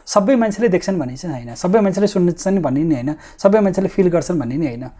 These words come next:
तपाईँको प्रकृतिको हिसाबले चाहिँ बल्ल हजुरको चाहिँ अनुभवहरू हुने भयो, उसहरू चाहिँ हुने भयो, तपाईँको अनुभूतिहरू हुने भयो।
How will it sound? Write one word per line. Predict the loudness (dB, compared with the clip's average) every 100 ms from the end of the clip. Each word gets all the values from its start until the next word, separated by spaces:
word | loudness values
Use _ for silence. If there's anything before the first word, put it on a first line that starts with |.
| -20 -12 0
तपाईँको | 2 2 0
प्रकृतिको | 0 0 2 0 4 4 6
हिसाबले | 6 4 -4 -4
चाहिँ | -6 -6 -8 -14 -10 0
बल्ल | 4
हजुरको | 6 6 2 0 -2
चाहिँ | -2 -4 -8 -20 -20 -20 -20 -20 -20 -20 -2 4
अनुभवहरू | 6 6 4 2 -2
हुने | 0
भयो, | -4 -4 -14 -20 -20 -20 -20 -20 -20 -20 -20 -20 -20 -20 -12 -4
उसहरू | 4 4
चाहिँ | 6 6
हुने | 4
भयो, | -2
तपाईँको | -4 -4 -4 -6 -6 -20 -20 -20 -20 -20 -20 -20 -20 -20 -20 -20 -20 -20 -20 -20 -20 -20 -20 -20 0
अनुभूतिहरू | 4 4 4 2 0 0
हुने | -4
भयो। | -8 -14